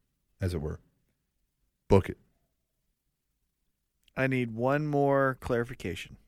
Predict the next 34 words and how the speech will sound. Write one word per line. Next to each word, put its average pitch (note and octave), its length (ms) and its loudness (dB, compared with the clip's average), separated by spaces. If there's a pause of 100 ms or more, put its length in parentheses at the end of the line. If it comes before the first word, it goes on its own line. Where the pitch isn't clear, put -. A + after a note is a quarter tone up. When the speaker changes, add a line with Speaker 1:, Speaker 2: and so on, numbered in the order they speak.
Speaker 1:
Okay. C2+ 200 -2 (920)
Speaker 2:
On D#3+ 340 2
screen F3 680 -2
or A2+ 200 -4
behind G#2+ 420 -4
screen? - 260 -4
Speaker 1:
Well, C3 80 4
on F2 220 6
screen. G#2+ 260 -6
Speaker 2:
Okay, D3+ 280 2
just D#3 160 -2
making A3 220 -2
sure. C#4+ 260 -2 (420)
Speaker 1:
Mm-hmm. F#2+ 180 -2 (360)
You're A#2 280 6
on F#3+ 260 10
screen. F#3 340 8
You're D#3 180 10
writing E3+ 380 6
it. D#3 100 -2
You're D3 140 6
creative. E3+ 340 6
You're B2+ 200 10
the B3 80 -2
pencil. G3+ 420 8 (100)
Speaker 2:
Mm-hmm. A#2+ 380 -6 (320)
Speaker 1:
Book E3+ 260 12
it. - 220 -2
Who's C#3 180 4
in D#3+ 80 2
charge? C#3 440 10
'Cause F#2+ 120 -6
Team D3 160 2
Authority, D3 460 8